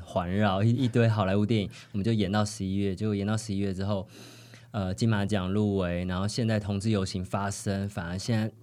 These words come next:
一堆同志朋友们都来为这部片子护航，是，是意想不到的。那，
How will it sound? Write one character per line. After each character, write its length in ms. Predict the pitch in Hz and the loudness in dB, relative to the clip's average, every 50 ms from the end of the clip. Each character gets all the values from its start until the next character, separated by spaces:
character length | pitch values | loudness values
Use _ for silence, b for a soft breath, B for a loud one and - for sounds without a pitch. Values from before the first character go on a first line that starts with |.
| - - - | -20 -12 -6
一 120 | - 139 120 | -4 -2 0
堆 260 | - 127 117 117 117 | 0 2 2 2 2
同 400 | 117 104 101 113 104 104 107 107 | 0 -2 -2 -2 0 0 0 -2
志 220 | - - 123 113 | -2 -2 -2 -2
朋 260 | - - 101 104 104 | -2 -2 -2 0 2
友 160 | 107 110 104 95 | 2 2 2 2
们 320 | 95 90 87 85 87 87 - - | 0 -2 -4 -4 -6 -8 -8 -4
都 160 | - 110 104 | -2 0 0
来 180 | 101 87 87 | 0 -2 -4
为 220 | 92 104 110 104 95 | -2 0 0 0 0
这 140 | 98 - 98 | -2 -2 -4
部 120 | 98 101 | -2 -4
片 300 | 95 - - 120 104 90 | -4 -2 0 0 0 0
子 60 | 82 | -2
护 280 | 85 - - 117 98 87 | -6 -6 -4 -4 -4 -4
航， 320 | 87 - - - - - - - B B B B B B B B B B | -6 -8 -10 -10 -10 -12 -14 -18 B B B B B B B B B B
是， 240 | B - - 107 104 | B -4 -2 -2 -2
是 160 | 95 - 110 | -2 -4 -4
意 180 | 98 107 107 101 | -2 0 0 0
想 240 | - - - - 82 | -2 -4 -6 -6 -6
不 80 | - 95 | -8 -6
到 280 | - - 104 85 85 | -4 -2 -2 -2 -2
的。 100 | 87 104 | -2 0
那， 340 | 127 175 202 190 165 143 - | 2 2 2 2 2 0 -2